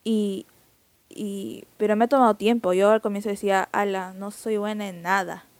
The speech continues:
O sea, ¿para qué me va a querer usar el Señor si a la justa sé vivir yo sola, ¿no?". Este,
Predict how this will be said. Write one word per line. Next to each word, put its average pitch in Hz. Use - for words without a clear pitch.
O -
sea, 196
¿para 196
qué 226
me 240
va 240
a 240
querer 247
usar 247
el 240
Señor 214
si 190
a -
la 202
justa 254
sé 269
vivir 247
yo 233
sola, 247
¿no?". 208
Este, 202